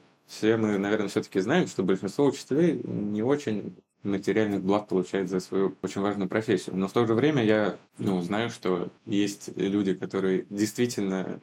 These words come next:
Ну, есть какие-то ш-, частные школы, в которых сложно попасть, например, да, и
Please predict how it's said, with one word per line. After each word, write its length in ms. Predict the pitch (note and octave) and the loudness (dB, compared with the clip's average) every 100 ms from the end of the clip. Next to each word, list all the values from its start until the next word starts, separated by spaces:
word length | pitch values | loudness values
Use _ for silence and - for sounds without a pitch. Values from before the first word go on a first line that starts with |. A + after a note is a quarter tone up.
| - | -8
Ну, 300 | G#2 F#2+ F2+ - | -6 -4 -8 -8
есть 220 | C3+ F3 | -2 -2
какие-то 320 | - A#2 G#2+ | -2 -2 -2
ш-, 140 | - - | -4 -4
частные 380 | - D#3+ - F#2+ | 0 0 2 -2
школы, 340 | - A2+ B2+ | 2 2 2
в 60 | - | 0
которых 320 | F#2+ A2 G#2+ | -2 -2 0
сложно 320 | A#2+ C#3 G#2 | 2 2 2
попасть, 440 | F#2 F2+ G2 F#2+ - | -2 -4 -4 -4 -8
например, 320 | F2+ F2+ F#2 | -8 -6 -4
да, 240 | F2+ B2+ G2 | -2 0 2
и 720 | F2 F2 F2 F2+ F2+ F2+ F2+ | 2 0 -2 -4 -6 -8 -10